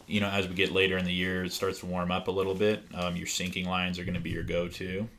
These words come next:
if you are fly fishing it. Um, you know, kinda hanging some stringer, streamers down.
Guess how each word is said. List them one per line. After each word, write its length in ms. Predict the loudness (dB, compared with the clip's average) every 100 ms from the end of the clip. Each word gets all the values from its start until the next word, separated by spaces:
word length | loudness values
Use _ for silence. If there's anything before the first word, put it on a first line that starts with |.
| -18 -10
if 160 | -8 -4
you 100 | -4
are 140 | -4
fly 260 | -4 -6 -4
fishing 360 | -6 -6 -6
it. 160 | -6 -8 -14 -20 -20 -20 -20 -20 -8 0
Um, 420 | 2 2 0 -6 -14 -10
you 100 | -6
know, 180 | -4 -6 -10 -20 _ _ _ _ -20 -20 -20 -10
kinda 220 | -4 -2
hanging 360 | 0 0 0 -2
some 180 | -4 -6
stringer, 500 | -6 -2 -2 -2 -6
streamers 520 | -6 -4 -4 -2 -2
down. 540 | 0 0 2 0 -2